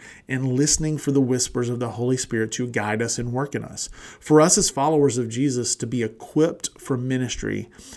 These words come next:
and for the work of the Great Commission, we must be connected to Him through the Scriptures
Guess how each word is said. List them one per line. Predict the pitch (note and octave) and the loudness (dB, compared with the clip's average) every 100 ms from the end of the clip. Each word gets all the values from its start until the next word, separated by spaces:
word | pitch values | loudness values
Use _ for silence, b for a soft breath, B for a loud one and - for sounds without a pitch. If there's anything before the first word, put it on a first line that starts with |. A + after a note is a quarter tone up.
| B | B
and | - | 0
for | C#3+ | 4
the | C3 | 6
work | A#2+ C3 D3+ | 6 6 6
of | D3+ | 2
the | C#3+ | 0
Great | C3+ C3+ | 0 0
Commission, | C3 B2+ C3+ B2+ A#2 - B B | -2 -4 -2 -2 -6 -10 B B
we | C#3 E3+ | 2 2
must | E3 D3+ C#3+ D3+ - C3+ | 2 -2 -4 -4 -4 0
be | C#3+ | -2
connected | C#3+ C#3+ C3+ C3+ C3+ C3 B2+ | 0 -4 -2 -2 -2 -2 -2
to | - C#3 | 0 0
Him | B2+ B2+ B2+ | 0 -2 -4
through | B2 C3 | 0 2
the | C#3 | 2
Scriptures | - - G#2+ - G#2+ G#2+ | 0 -2 -4 -2 -4 -4